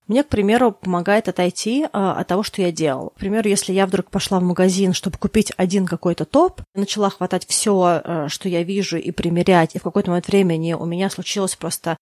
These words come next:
усталость от принятия решения, я просто стою с кучей вещей, там, из серии двадцать разных топов, которые мне, конечно же, не нужны, потому что у меня и так достаточно одежды, мне нужно было всего один. Я могу, в принципе, поставить эту тележку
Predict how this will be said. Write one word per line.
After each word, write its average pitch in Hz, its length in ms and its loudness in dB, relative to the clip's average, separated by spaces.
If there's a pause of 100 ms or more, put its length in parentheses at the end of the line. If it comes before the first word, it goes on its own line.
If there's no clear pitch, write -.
усталость 185 480 0
от - 60 -20
принятия 190 400 -2
решения, 269 500 2
я 175 140 2
просто - 260 -6
стою 196 260 0
с - 80 -2
кучей 196 340 0
вещей, 220 400 2
там, 156 180 -2
из 156 80 -6
серии 156 320 -4
двадцать 196 400 0
разных 175 280 -4
топов, - 280 0
которые 185 260 0
мне, 185 120 2
конечно 202 420 0
же, 175 120 -2
не 175 100 -2
нужны, 170 260 0
потому 170 260 -2
что - 160 -4
у 175 40 2
меня 170 100 0
и - 40 -6
так 214 140 0
достаточно - 460 -2
одежды, 170 320 0
мне 156 80 -2
нужно 214 180 -2
было 151 120 -4
всего 180 240 -2
один. 180 340 -2
Я 214 220 2
могу, 202 240 2
в - 100 -12
принципе, 196 520 2
поставить - 420 -6
эту - 160 -18
тележку 247 640 2